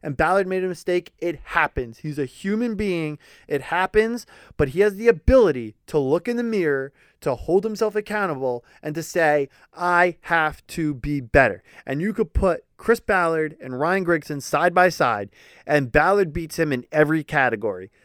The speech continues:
in scouting, in talent evaluation, in how he handles free agency, in every possible category.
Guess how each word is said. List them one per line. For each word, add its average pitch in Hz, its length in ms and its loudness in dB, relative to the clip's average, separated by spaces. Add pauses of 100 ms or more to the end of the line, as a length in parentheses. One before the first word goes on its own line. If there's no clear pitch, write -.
(220)
in 156 200 -6
scouting, 156 840 0
in 156 300 -2 (520)
talent 202 400 2
evaluation, 117 840 -2 (800)
in 160 240 -6
how 170 200 -6
he 170 180 -6
handles 170 340 -2
free 214 380 0
agency, 143 380 -6
in 147 260 -8 (120)
every 190 640 2 (320)
possible 151 720 0 (160)
category. 107 640 -4